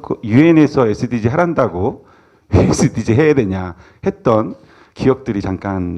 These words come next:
떠올랐습니다. 예, 다음은 저희가 에스디지를 만드는 과정에 참여를 하셨던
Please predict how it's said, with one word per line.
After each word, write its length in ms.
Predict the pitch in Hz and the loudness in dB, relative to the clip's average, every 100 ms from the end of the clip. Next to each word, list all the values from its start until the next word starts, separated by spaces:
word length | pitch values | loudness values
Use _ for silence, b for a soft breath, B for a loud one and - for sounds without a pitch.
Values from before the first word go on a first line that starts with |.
| - | -2
떠올랐습니다. 800 | 139 135 110 90 - 85 76 - B B B | 2 4 2 -4 -8 -8 -10 -18 B B B
예, 100 | 110 | -6
다음은 680 | - 131 156 160 175 107 85 B B B - | -2 2 4 6 4 2 0 B B B -2
저희가 260 | 123 139 - | 2 2 2
에스디지를 1160 | 139 190 170 185 175 170 165 156 151 175 160 | -2 -4 -8 -8 -6 -4 -2 0 0 0 -2
만드는 1080 | - 113 139 214 190 170 147 131 123 127 139 | 0 0 2 2 2 4 4 4 4 4 2
과정에 440 | - 110 131 120 | 0 -2 2 2
참여를 800 | 113 185 190 180 156 135 120 113 113 | 0 -2 0 2 2 0 -2 -4 -6
하셨던 800 | - 147 151 104 110 98 80 | -6 -8 -4 -6 -6 -10 -14